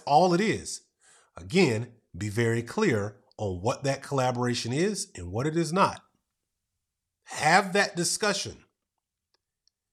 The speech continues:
Put it all out on the table. Because you might run a collaborative effort and say, "Hey, all month of March, right, I own a gym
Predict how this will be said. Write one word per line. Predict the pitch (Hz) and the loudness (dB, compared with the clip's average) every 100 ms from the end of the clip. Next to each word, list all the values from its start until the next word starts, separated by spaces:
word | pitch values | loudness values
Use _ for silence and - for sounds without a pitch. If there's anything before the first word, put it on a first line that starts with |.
| _ _ - | _ _ -6
Put | 208 | 0
it | 208 - | 0 2
all | 160 196 214 | 4 6 6
out | 208 | 6
on | 208 196 | 4 0
the | |
table. | 190 190 190 110 - - _ _ _ _ _ _ _ _ _ - _ | -4 -4 -4 -4 -10 -20 _ _ _ _ _ _ _ _ _ -20 _
Because | 180 208 196 - - _ _ - | 4 6 6 2 -12 _ _ 2
you | 185 311 | 6 8
might | 294 226 | 8 6
run | 180 214 | 6 6
a | 196 | 4
collaborative | - 190 185 170 160 156 - | 2 6 6 6 2 -2 2
effort | 208 247 160 147 | 2 4 0 -2
and | 143 | -2
say, | 135 175 156 | 0 2 2
"Hey, | 180 175 175 | 2 0 2
all | 156 208 226 226 220 202 160 | 6 8 10 8 6 2 2
month | 175 208 185 | 4 4 2
of | 151 | -4
March, | 165 190 175 135 - - - _ _ _ | 4 6 6 4 -4 -8 -10 _ _ _
right, | 131 143 - | 4 4 6
I | 160 202 202 | 8 8 8
own | 202 | 6
a | 165 | 4
gym | 127 151 190 127 139 | 2 4 6 4 0